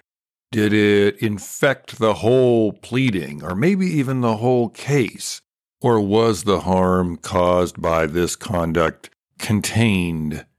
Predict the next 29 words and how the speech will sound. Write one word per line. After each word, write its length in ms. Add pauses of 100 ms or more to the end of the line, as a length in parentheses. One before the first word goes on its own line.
(140)
to 180
a 20
limited 840
universe? 680
The 100
more 260
expansive 840
it 100
is, 500 (200)
the 100
more 280
recidivist 1200
the 140
offender 560
is, 560 (260)
and 180
the 40
more 260
culpable 880 (140)
the 160
offender 520
is, 340
the 100
more 320
likely 720 (240)
sanctions 1160 (200)
will 240
be 420
imposed. 880